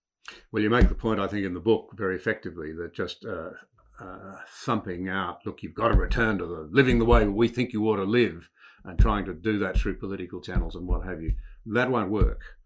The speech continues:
Um, the way we live is a symptom of what we believe and where our heart is and, and, uh, our state of mind, I think,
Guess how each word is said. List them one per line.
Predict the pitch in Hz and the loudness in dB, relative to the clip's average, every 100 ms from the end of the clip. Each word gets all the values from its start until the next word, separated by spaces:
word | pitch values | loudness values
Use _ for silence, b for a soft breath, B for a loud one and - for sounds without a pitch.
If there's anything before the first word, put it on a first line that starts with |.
| _ _ _ _ - | _ _ _ _ -20
Um, | 92 87 87 | -16 -12 -10
the | 101 | -2
way | 113 113 | 2 2
we | 98 | 0
live | 95 95 | 0 -2
is | 82 85 | -4 -12
a | |
symptom | 90 104 90 85 | -8 -8 -8 -10
of | 82 | -10
what | 87 82 | -12 -12
we | 85 | -12
believe | 85 85 90 85 73 85 | -12 -10 -8 -10 -12 -14
and | 82 87 | -14 -12
where | 90 82 | -10 -10
our | 80 | -12
heart | 78 87 92 78 80 | -12 -8 -8 -8 -12
is | 82 87 - | -16 -16 -12
and, | 85 78 80 - | -12 -10 -12 -14
and, | 90 82 82 | -16 -14 -12
uh, | 78 - - - - - | -14 -14 -4 -2 -2 -8
our | 90 | -4
state | - 110 98 | -2 0 -2
of | 87 | -4
mind, | 92 92 90 73 - | -6 -6 -8 -10 -14
I | - | -18
think, | - 90 - | -16 -18 -20